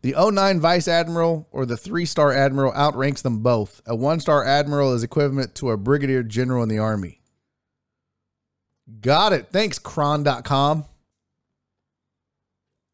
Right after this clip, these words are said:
Okay.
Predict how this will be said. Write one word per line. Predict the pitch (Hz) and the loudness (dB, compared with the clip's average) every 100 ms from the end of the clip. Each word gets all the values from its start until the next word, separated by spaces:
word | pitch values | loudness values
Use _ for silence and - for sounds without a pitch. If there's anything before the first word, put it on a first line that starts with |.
| _ _ _ _ _ _ _ _ _ - - _ _ _ _ _ _ _ - | _ _ _ _ _ _ _ _ _ -20 -20 _ _ _ _ _ _ _ -4
Okay. | 143 - - | -4 -2 -6